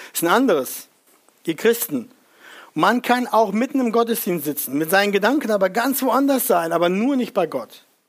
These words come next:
Man kann Loblieder singen, man kann der Predigt zuhören, aber man hört Gott nicht zu einem reden. Ich kenne das. Ich kenne das auch persönlich und muss das schon oft in meinem Leben bekennen, darüber auch Buße tun, um Vergebung bitten.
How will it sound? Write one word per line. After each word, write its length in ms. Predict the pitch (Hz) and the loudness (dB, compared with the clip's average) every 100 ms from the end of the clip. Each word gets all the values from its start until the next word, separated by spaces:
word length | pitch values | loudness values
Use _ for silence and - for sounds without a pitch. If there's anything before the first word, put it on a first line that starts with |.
| _ _ - - - | _ _ -20 -20 -12
Man 160 | 147 151 | -6 -2
kann 160 | 165 170 | 0 2
Loblieder 720 | 214 262 254 254 226 220 202 | 4 4 2 0 0 0 0
singen, 560 | 202 208 202 196 185 - - - | 0 0 -2 -4 -6 -12 -20 -12
man 120 | 170 | -6
kann 140 | 160 214 | -2 0
der 100 | 214 | 0
Predigt 400 | - 240 220 - | 0 -2 -2 -2
zuhören, 420 | 214 196 202 220 | -2 0 0 0
aber 160 | 180 170 | 0 0
man 160 | 185 | 0
hört 260 | 180 202 156 | 0 -4 -2
Gott 260 | 208 208 | -2 -2
nicht 200 | 196 - | -6 -6
zu 120 | - 170 | -4 -2
einem 220 | 156 156 | 0 0
reden. 400 | 156 160 127 - _ _ _ _ _ _ _ _ _ _ - | -2 -2 -6 -14 _ _ _ _ _ _ _ _ _ _ -12
Ich 160 | 147 - | -12 -6
kenne 260 | 202 208 | -2 -2
das. 340 | 156 120 - - _ _ - - - | -4 -8 -14 -20 _ _ -20 -20 -18
Ich 140 | - - | -14 -4
kenne 180 | 208 196 | -2 -2
das 160 | 180 | -2
auch 180 | 175 - | -4 -4
persönlich 580 | 175 160 185 185 180 - | -4 0 0 0 -2 -2
und 120 | 165 | -2
muss 260 | 175 180 - | 0 -2 -2
das 160 | 165 | -2
schon 200 | - 165 - | -2 -6 0
oft 400 | 233 - - 190 | 0 0 -8 -4
in 120 | 180 | 0
meinem 320 | 180 190 180 | 2 2 2
Leben 240 | 175 185 | 2 0
bekennen, 440 | 180 - 165 139 - _ _ - - - | -2 -6 -6 -8 -14 _ _ -20 -20 -4
darüber 440 | 160 170 208 214 | -2 0 0 0
auch 240 | 190 190 170 - | 0 0 -4 -10
Buße 340 | 240 233 - - | -4 -4 -4 -10
tun, 360 | 196 131 107 - - - - | -8 -8 -10 -16 -20 -20 -8
um 140 | 175 170 | -6 -4
Vergebung 560 | 190 170 226 226 196 | -4 -2 0 0 -2
bitten. 280 | 160 - | -4 -8